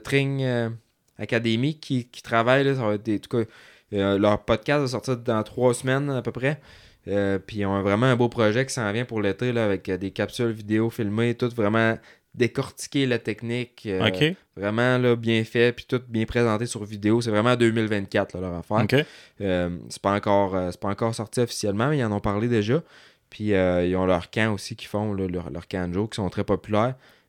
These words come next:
Speaker 1: Puis, tu sais, c'est tellement une belle gang là-bas, la, la track aussi. Donc, euh, t'as Deschambault, t'as ça.
Speaker 2: Ouais.
Speaker 1: Dans... Donc, euh, on est, on est gâtés au Québec à ce niveau-là.
Speaker 2: Mhm.
Speaker 1: Mais, euh, c'est ça, moi, j'avais été approché, c'était plus pour des, des camps, euh, plus élites,
Speaker 2: Personnalisés.
Speaker 1: si on veut, puis
Speaker 2: Ouais.
Speaker 1: avec les, les mêmes cinq, six jeunes qui sont tout le temps aux courses.
Speaker 2: Ouais.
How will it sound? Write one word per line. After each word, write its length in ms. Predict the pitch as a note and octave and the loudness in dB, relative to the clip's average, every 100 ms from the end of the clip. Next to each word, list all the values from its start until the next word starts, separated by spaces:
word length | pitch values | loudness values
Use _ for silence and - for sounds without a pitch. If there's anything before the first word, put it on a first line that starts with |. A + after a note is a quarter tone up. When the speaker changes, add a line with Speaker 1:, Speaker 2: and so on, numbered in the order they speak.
| _ | _
Speaker 1:
Puis, 100 | - | -20
tu 40 | - | -20
sais, 100 | - | -16
c'est 80 | F#2 | -10
tellement 180 | F2+ G2 | -4 -2
une 100 | F#2+ | 0
belle 160 | F#2 | -2
gang 240 | E2+ F#2+ G2+ | -2 -2 -2
là-bas, 260 | F#2 F#2 G2 | -2 0 2
la, 100 | E2+ | 2
la 220 | F2 F2 | 0 -2
track 360 | - F#2 F#2+ | 0 -2 -2
aussi. 400 | F#2 F2+ - G#2 A2 _ _ _ _ | -6 -10 -6 -6 -8 _ _ _ _
Donc, 320 | F#2 F#2 - | -10 -10 -6
euh, 140 | F#2 E2+ | -6 -4
t'as 140 | F2+ | -4
Deschambault, 540 | F2+ F2+ G2 F#2+ G#2+ | -4 -4 -4 -2 -2
t'as 140 | A2 G2 | -2 -6
ça. 160 | - G#2 | -2 0
Speaker 2:
Ouais. 180 | G2 F#2+ - - - _ | 2 0 -6 -20 -20 _
Speaker 1:
Dans... 100 | G2 | -6
Donc, 180 | F#2+ - | -4 -2
euh, 80 | F#2 | -2
on 120 | F#2+ | 0
est, 80 | F#2+ | 0
on 220 | F#2+ F#2+ | 0 0
est 80 | G2 | 2
gâtés 300 | G#2 G2+ C3 | 4 4 2
au 60 | |
Québec 360 | C3 G#2 A2+ C3 | 0 0 0 -2
à 80 | A#2 | -6
ce 120 | A#2 | -6
niveau-là. 480 | A2+ G#2+ G2+ G2+ A2 | -2 2 4 6 4
Speaker 2:
Mhm. 220 | G#2 A#2+ - _ _ _ G#2 | 4 0 -2 _ _ _ -12
Speaker 1:
Mais, 260 | G#2 G2 F2+ | -6 -4 -4
euh, 260 | F2 F2 F2 E2+ | -4 -6 -10 -14
c'est 200 | - - | -18 -14
ça, 20 | F#2 | -10
moi, 140 | G2+ | -8
j'avais 160 | G#2 F#2 | -6 -6
été 120 | G2 | -6
approché, 280 | F#2+ F#2+ - | -8 -10 -10
c'était 120 | - | -10
plus 200 | G#2+ A2+ | -10 -12
pour 180 | - G2 | -12 -8
des, 260 | G2 F#2+ F#2+ | -2 -2 -2
des 160 | G2+ | -4
camps, 140 | F#2+ G#2+ | -2 -2
euh, 380 | G#2 G2+ F#2+ F#2 - | 0 0 -2 -4 -10
plus 120 | - A2 | -10 -4
élites, 80 | - G2 | 0 4
Speaker 2:
Personnalisés. 320 | G2+ G2 F#2+ | 4 4 4
Speaker 1:
si 40 | G#2+ | 4
on 140 | G2+ | 4
veut, 220 | G2+ A2+ B2+ | 4 2 2
puis 140 | A2+ | 2
Speaker 2:
Ouais. 100 | G2+ | 2
Speaker 1:
avec 320 | G2 F#2+ - | 2 0 -2
les, 60 | G2 - | -12 -8
les 100 | G2 | -6
mêmes 240 | G2 G2 G2+ | -2 -2 -2
cinq, 180 | - G2 | -6 -8
six 140 | - | -4
jeunes 200 | G#2 G#2 | -2 -2
qui 80 | - | -4
sont 160 | G#2+ F#2 | -6 -6
tout 60 | |
le 40 | - | -4
temps 140 | G2 | -4
aux 60 | F#2 | -2
courses. 220 | A2 A2+ | -2 0
Speaker 2:
Ouais. 200 | G2+ G2 | 4 2